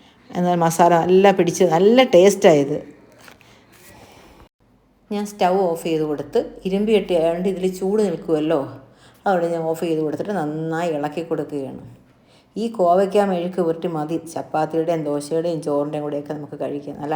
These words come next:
അടിപൊളി ടേസ്റ്റാണിത്. കോവയ്ക്ക മെഴുക്ക് പുരട്ടി തിളച്ചുകൊണ്ടിരുന്നില്ലേ, അന്നേരം ഞാനത് വീഡിയോ എടുത്തെന്നാണ് ഞാൻ വിചാരിച്ചത്. പക്ഷേ ലാസ്റ്റ് നോക്കിയപ്പം ആ സംഭവം ഇതിനകത്ത് കണ്ടില്ല. അപ്പോൾ ഇതിലേക്കിടാൻ, ചേർത്ത് ഇടാൻ പറ്റിയില്ല കേട്ടോ,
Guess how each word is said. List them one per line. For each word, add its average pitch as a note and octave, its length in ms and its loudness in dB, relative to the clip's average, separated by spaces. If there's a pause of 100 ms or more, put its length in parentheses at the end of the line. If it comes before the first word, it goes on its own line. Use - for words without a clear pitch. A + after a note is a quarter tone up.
(120)
അടിപൊളി E3 480 -6
ടേസ്റ്റാണിത്. C3+ 600 -8 (1900)
കോവയ്ക്ക G3 500 0 (140)
മെഴുക്ക് E3+ 340 0
പുരട്ടി F3 320 -2
തിളച്ചുകൊണ്ടിരുന്നില്ലേ, D#3 960 0 (720)
അന്നേരം E3 400 -2
ഞാനത് D#3+ 420 -2 (240)
വീഡിയോ E3 360 -2 (120)
എടുത്തെന്നാണ് D#3 520 0
ഞാൻ C#3 180 0
വിചാരിച്ചത്. C3+ 480 -4
പക്ഷേ D3 260 -6
ലാസ്റ്റ് D3+ 400 -4
നോക്കിയപ്പം D3 420 -4 (600)
ആ - 20 -4 (160)
സംഭവം D3+ 400 -4 (160)
ഇതിനകത്ത് C#3+ 400 -2 (100)
കണ്ടില്ല. B2 300 -6 (100)
അപ്പോൾ - 220 -6
ഇതിലേക്കിടാൻ, D#3+ 560 0 (160)
ചേർത്ത് D#3 400 -2
ഇടാൻ D#3+ 220 -4
പറ്റിയില്ല C#3+ 440 -4 (220)
കേട്ടോ, D3 240 -4